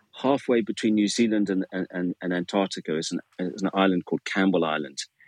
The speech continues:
Uh, it's a, at around about sort of sixty, seventy degrees south. And it's an incredible island. But they have these great big fur seals down there.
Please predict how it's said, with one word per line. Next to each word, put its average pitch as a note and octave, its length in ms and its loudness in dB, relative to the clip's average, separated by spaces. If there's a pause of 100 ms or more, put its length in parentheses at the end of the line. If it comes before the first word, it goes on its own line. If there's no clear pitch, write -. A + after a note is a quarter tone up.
(420)
Uh, F2 420 2
it's - 160 0
a, F2+ 180 2
at F#2 160 0
around F#2+ 240 2
about E2+ 220 0
sort - 120 -2
of D#2 60 -4
sixty, - 340 2
seventy F2+ 340 2
degrees E2 340 0
south. D#2+ 420 0
And G2+ 100 2
it's - 100 -2
an G#2 60 6
incredible G2+ 760 2
island. F2+ 380 0 (300)
But - 80 -10
they G2 80 4
have G#3 120 2
these - 140 4
great G#2+ 300 2
big G3+ 160 4
fur - 320 2
seals D#2+ 400 -2
down D#2 240 -6
there. C#2 180 -6